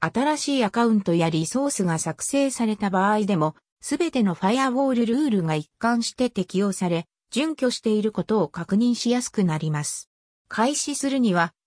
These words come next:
エーダブリューエスファイアウォールマネージャーのドキュメントで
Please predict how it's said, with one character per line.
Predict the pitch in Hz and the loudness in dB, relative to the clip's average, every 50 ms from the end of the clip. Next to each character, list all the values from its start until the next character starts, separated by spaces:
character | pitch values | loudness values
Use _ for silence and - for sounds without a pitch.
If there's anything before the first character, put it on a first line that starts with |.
| _ - | _ 2
エ | 175 214 254 | 2 2 4
ー | 269 | 2
ダ | 285 277 | 0 0
ブ | 247 269 254 | 0 0 0
リ | 277 285 | 0 0
ュ | 285 | 0
ー | 285 | 0
エ | 285 | -2
ス | 269 - 254 | -2 -2 -4
フ | 240 - 285 | -2 -2 -2
ァ | 277 | 0
イ | 262 262 | 0 0
ア | 262 254 254 | 0 0 2
ウ | 247 | 2
ォ | 262 254 | 2 2
ー | 240 | 2
ル | 185 175 | 2 2
マ | 170 165 170 | 2 2 2
ネ | 175 214 262 | 2 0 -2
ー | 262 | -2
ジ | - 269 | -2 -2
ャ | 254 254 247 | 0 2 2
ー | |
の | 233 220 208 | 2 2 2
ド | 190 247 | 2 2
キ | 254 - - | 0 0 0
ュ | 240 | 0
メ | 208 202 | 2 2
ン | 190 185 | 2 0
ト | - 175 | 0 0
で | 160 170 160 165 | 0 0 0 0